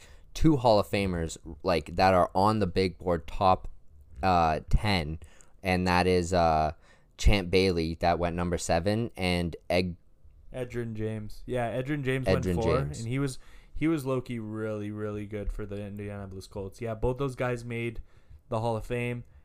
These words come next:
Speaker 2: So as you were saying, the two quarterbacks that made the Pro Bowl, Donovan McNabb went second overall, and Dante Culpepper, who had a decent career with the Minnes-, Minnesota Vikings, the
Speaker 1: Yeah.
Speaker 2: Pro Bowler, yeah. So he went eleventh, but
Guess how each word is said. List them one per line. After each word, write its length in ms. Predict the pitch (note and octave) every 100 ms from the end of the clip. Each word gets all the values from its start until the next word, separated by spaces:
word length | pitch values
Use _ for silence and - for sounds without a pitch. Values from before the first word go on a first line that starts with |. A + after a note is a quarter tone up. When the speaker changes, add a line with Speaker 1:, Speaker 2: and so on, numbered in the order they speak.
| - _ _
Speaker 2:
So 220 | B2+ B2
as 200 | A#2+ A#2
you 80 | B2+
were 80 | A#2+
saying, 300 | C3 C3 A#2
the 60 |
two 380 | - C3 B2 - -
quarterbacks 500 | - B2+ B2 A#2+ A2+
that 140 | A#2+ A2+
made 180 | A2+
the 60 | G#2+
Pro 240 | B2 A#2+
Bowl, 140 | A#2 A2+
Donovan 420 | A#2 A#2+ A#2+ A2
McNabb 320 | - A#2+ B2
went 180 | A#2 G2
second 380 | - D3+ C#3+ A#2
overall, 480 | A2 G#2 G#2 A#2 - - - - -
and 440 | B2+ B2 B2 A2+ A2+
Dante 300 | B2+ B2 B2+
Culpepper, 500 | A#2+ C3+ C3 A2+ A2+
who 60 |
had 120 | C3+
a 40 | C#3
decent 420 | C3 F#3+ F#3 F3+
career 280 | C3+ A2+ A2+
with 200 | A2+ G#2
the 80 | G#2+
Minnes-, 340 | G#2+ G#2 - - -
Minnesota 340 | A2 G2+ G#2+
Vikings, 420 | G2+ G2 G2+ C#3+
the 100 | C#3
Speaker 1:
Yeah. 180 | F#2 D#2
Speaker 2:
Pro 180 | C3 D#3
Bowler, 320 | C#3+ A#2+ D3
yeah. 320 | D#3+ A#2+ C3 D#3+ - - -
So 180 | - C3+
he 120 | B2+ D#3
went 120 | C#3
eleventh, 520 | A#2 C3 A#2+ G#2 -
but 300 | - A#2 A2